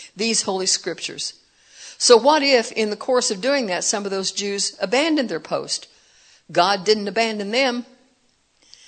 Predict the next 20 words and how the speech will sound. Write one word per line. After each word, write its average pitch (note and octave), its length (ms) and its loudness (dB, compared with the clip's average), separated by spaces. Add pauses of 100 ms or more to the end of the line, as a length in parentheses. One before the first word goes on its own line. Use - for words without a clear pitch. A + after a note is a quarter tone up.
(280)
Do F#3+ 80 -2
you A#3 140 2
think B3+ 300 2
their F#3+ 140 0
faithlessness A3+ 880 0
cancels A3 500 -4
out G#3 220 0
his A#3 280 -2
faithfulness? C4+ 920 -2 (1120)
Not B3+ 340 4
on D4 140 2
your C4+ 160 0
life. D#3 440 -6 (640)
Depend E4 560 0
on F#3+ 160 2
it. - 180 -8 (540)
God D4 440 4
keeps D#4+ 380 0
his B3+ 260 -2
word G3 360 -4